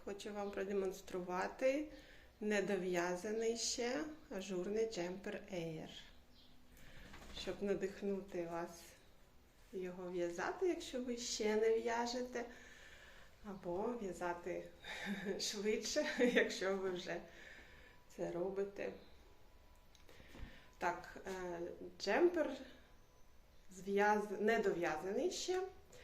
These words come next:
Зв'язана кокетка кругла і тулуб. Ще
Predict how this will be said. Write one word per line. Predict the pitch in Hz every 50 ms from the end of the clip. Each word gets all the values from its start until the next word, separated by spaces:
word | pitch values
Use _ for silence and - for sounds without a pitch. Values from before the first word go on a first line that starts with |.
| - - - - - - -
Зв'язана | 202 202 202 208 208 208 202 196 185 185 185 180 175 175
кокетка | - - - 220 208 - 185 147 - - - - - - 339 - - - - - - - -
кругла | - 254 262 262 254 247 262 269 269 269 294 294 - - - - - - - -
і | 220 214 240 277 285 285 285 - -
тулуб. | - 160 151 151 151 151 - - - - - - - - - - - - - - - - - - - - - - - - - - - - - - - - - - - - - - - - - - - - - - - - - - - - - - -
Ще | - - - 208 214 214 208 190